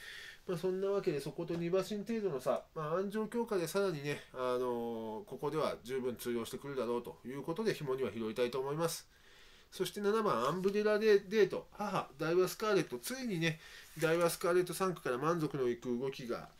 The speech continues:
新馬勝ちかというところでね、まあ、なんとかここで、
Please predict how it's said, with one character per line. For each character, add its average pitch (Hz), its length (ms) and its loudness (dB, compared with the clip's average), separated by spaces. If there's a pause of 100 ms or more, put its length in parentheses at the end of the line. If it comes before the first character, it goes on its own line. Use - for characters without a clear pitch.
(240)
新 151 220 -4
馬 147 100 2
勝 151 160 -2
ち - 40 -6
か 160 120 2
と 120 120 -2 (160)
い 143 60 -6
う 143 60 -6
と 151 80 -6
こ 170 80 -2
ろ 165 80 2
で 131 100 0
ね、 151 220 -4 (400)
ま 120 360 -2
あ、 - 380 -14
な 175 100 0
ん 180 80 0
と 185 80 -4
か 123 120 -2
こ 123 120 -6
こ 143 140 -4
で、 143 240 -2